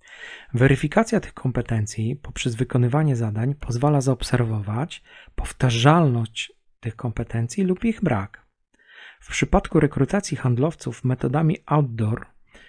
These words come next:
badane są kompetencje handlowe w tak zwanym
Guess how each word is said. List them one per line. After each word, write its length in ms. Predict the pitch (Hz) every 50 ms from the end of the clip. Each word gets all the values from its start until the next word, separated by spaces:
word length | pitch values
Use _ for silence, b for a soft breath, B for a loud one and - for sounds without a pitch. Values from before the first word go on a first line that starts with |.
| b b b b b b
badane 400 | - 120 123 127 202 233 233 226
są 200 | 185 - 170 151
kompetencje 640 | 139 - 135 123 - 135 - - 190 170 - 143 120
handlowe 440 | 107 127 127 123 127 135 143 147 143
w 80 | 147
tak 200 | _ 139 123 123
zwanym 520 | 113 110 131 139 147 151 151 151 151 147